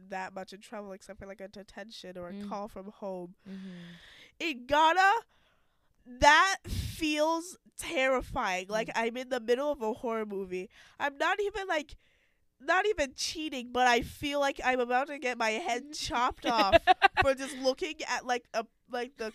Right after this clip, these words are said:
Speaker 1: corner of someone's paper.
Speaker 2: <laughs> Oh my gosh.
Speaker 1: If they caught you, like, trying to cheat, you would be whipped, like,
Speaker 2: Yeah.
Speaker 1: in the front.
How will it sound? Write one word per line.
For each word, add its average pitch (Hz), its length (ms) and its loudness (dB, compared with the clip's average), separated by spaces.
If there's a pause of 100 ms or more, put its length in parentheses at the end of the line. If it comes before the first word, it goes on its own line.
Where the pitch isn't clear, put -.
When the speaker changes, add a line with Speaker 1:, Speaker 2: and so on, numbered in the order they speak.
(140)
Speaker 1:
corner 262 260 4
of 233 80 0
someone's 240 540 -4
paper. 220 560 -6
Speaker 2:
<laughs> - 20 -10
Oh 349 40 -10
my 311 200 -8 (180)
gosh. 220 460 -4 (140)
Speaker 1:
If 302 140 -6 (100)
they 466 200 4
caught 262 400 0
you, 294 200 -6
like, 254 200 -4 (120)
trying 277 380 -6
to 247 80 -14
cheat, 247 560 -12 (1000)
you 587 260 -10 (100)
would 571 220 -6
be 302 120 -2
whipped, 294 560 -4 (100)
like, 302 380 -8 (200)
Speaker 2:
Yeah. 180 240 -10
Speaker 1:
in 320 100 -8
the 311 120 -8
front. 381 500 -6